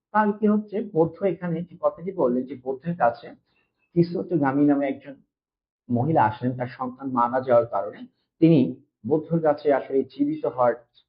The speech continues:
চেষ্টা, আহ, প্রত্যাশা নিয়ে আসলেন। বৌদ্ধ তাকে বললেন যে, "দেখো,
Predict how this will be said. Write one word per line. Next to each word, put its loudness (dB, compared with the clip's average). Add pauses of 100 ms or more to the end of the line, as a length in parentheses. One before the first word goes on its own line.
(120)
চেষ্টা, 0
আহ, 4
প্রত্যাশা -4
নিয়ে -2
আসলেন। -12
বৌদ্ধ -10
তাকে -14
বললেন 2 (500)
যে, 0
"দেখো, -2